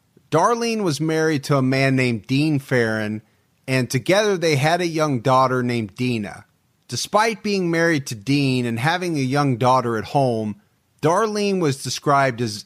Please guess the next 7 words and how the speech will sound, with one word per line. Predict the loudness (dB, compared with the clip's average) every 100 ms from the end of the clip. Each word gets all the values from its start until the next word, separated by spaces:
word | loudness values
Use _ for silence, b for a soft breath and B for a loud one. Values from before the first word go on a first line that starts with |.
| -2
independent. | -2 0 -2 0 0 2 0 0 -4 _ _ _ _
She | -8 -4 -2
liked | 0 2 0 -2
having | 0 0 0 -2
time | 0 2 0
to | 0
herself. | -2 -2 0 2 2 0 -4 -8